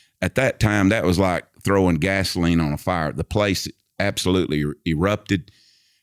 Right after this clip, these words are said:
People started coming out of their seats. I'll never forget this. Sinners that were there for the revival fell into that altar because a lot of those sinners knew these two drug dealers and saw what happened supernaturally. So that's an example of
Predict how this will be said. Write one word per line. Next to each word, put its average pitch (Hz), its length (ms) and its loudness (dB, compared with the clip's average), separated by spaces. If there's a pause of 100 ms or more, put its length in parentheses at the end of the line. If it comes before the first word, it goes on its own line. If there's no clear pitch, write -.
(140)
People 113 540 2
started 104 460 0
coming 117 240 2
out 113 120 0
of 95 60 -2
their 85 80 0
seats. 107 480 0
I'll 90 100 2
never 101 140 2
forget 104 340 -2
this. 80 380 -2
Sinners 95 600 -2
that 85 200 -4
were 85 100 -2
there 95 220 0
for - 120 -8
the 76 80 0
revival 80 640 0 (420)
fell 120 380 2
into 107 200 4
that 101 180 2
altar 110 300 2
because 85 300 -2
a 98 40 2
lot 107 140 4
of 107 40 0
those 101 180 2
sinners 101 440 0
knew 98 140 4
these 85 180 0
two 87 140 -2
drug 92 280 -2
dealers 78 320 0
and 73 100 -4
saw 87 240 0
what 82 200 0
happened 87 360 -4
supernaturally. 80 720 -4 (540)
So - 160 -2
that's 131 260 0
an 110 80 4
example 98 640 0
of 87 340 -2